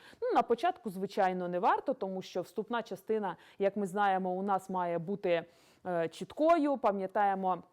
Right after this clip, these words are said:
правило, одне і, одна із вимог до публічного виступу — це рішучий початок виступу, так?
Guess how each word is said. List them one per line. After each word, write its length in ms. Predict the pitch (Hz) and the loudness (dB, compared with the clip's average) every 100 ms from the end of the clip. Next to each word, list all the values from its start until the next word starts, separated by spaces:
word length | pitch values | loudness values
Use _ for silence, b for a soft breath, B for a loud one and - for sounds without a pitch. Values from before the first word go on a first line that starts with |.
| _ - | _ -12
правило, 640 | - 214 196 185 175 170 - | 2 4 4 4 2 0 -2
одне 400 | - 185 220 214 | -2 0 2 2
і, 180 | - 190 | 0 0
одна 360 | 190 202 208 208 | 2 2 2 2
із 220 | 196 165 | 0 -2
вимог 400 | 180 226 220 180 | 0 2 2 0
до 100 | 175 | -4
публічного 540 | 185 175 185 - 185 | -8 -8 -8 -8 -6
виступу — 440 | 180 180 - 175 170 | -2 -4 -4 -8 -8
це 160 | - 175 | -6 -6
рішучий 420 | 180 208 - 165 | -6 -6 -6 -8
початок 600 | - 170 320 339 302 262 | -10 0 0 0 -4 -6
виступу, 460 | 254 254 - - 190 | -6 -6 -8 -10 -4
так? 260 | 247 285 | -2 -2